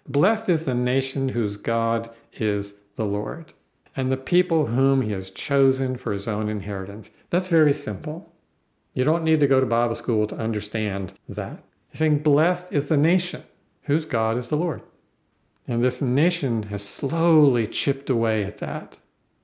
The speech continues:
pushing God out of the way. That's been the problem. We pushed him out of government, and we pushed him out of school, and we pushed him out of the public square, and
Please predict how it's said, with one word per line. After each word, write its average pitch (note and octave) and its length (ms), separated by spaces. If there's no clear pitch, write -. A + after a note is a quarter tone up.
pushing C#3 640
God B2+ 320
out A#2+ 200
of A#2 80
the A2+ 80
way. A2+ 340
That's C#3 280
been C3 300
the A#2+ 80
problem. C#3 560
We B2 120
pushed - 400
him B2 140
out B2 240
of B2 240
government, A2 640
and A2+ 80
we A2+ 100
pushed - 420
him B2+ 140
out B2 180
of A#2+ 100
school, A2 580
and G2+ 80
we G#2 100
pushed - 380
him B2+ 120
out A#2+ 160
of A#2 80
the A#2 60
public B2+ 420
square, A2 600
and G#2 140